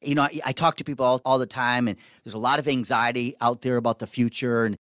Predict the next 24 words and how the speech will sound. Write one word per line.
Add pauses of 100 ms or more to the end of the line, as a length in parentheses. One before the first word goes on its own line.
(120)
you
know,
if
you're
at
that
point
in
life
where
you're
thinking
about
at
some
point
retiring
in
the
next
five
to
ten
years,